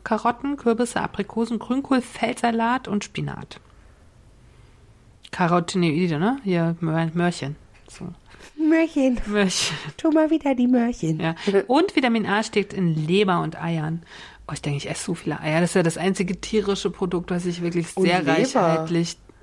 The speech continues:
Speaker 1: Nee, ich esse ja kein Fleisch mehr.
Speaker 2: Ach so,
Speaker 1: Ja,
Speaker 2: ja.
Speaker 1: ich hatte, also Leber esse ich gerne,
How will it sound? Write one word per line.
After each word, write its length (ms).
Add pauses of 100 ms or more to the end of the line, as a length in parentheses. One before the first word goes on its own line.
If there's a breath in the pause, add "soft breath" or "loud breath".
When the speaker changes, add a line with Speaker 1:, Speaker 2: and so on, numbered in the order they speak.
Speaker 1:
Nee, 220
ich 140
esse 180
ja 60
kein 200
Fleisch 280
mehr. 300
Speaker 2:
Ach 140
so, 100
Speaker 1:
Ja, 340
Speaker 2:
ja. 40
Speaker 1:
ich 140
hatte, 260 (240)
also 140
Leber 480
esse 180
ich 140
gerne, 460